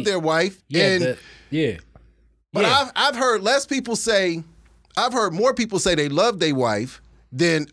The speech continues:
Speaker 2: "I'm in love with my wife." And I've heard
Speaker 1: Mm.
Speaker 2: more people give me the impression that they are married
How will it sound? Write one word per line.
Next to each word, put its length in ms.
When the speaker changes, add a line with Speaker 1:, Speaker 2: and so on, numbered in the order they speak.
Speaker 2:
"I'm 220
in 240
love 500
with 260
my 180
wife." 440
And 200
I've 200
heard 540
Speaker 1:
Mm. 280
Speaker 2:
more 280
people 680
give 240
me 200
the 200
impression 720
that 340
they 240
are 260
married 680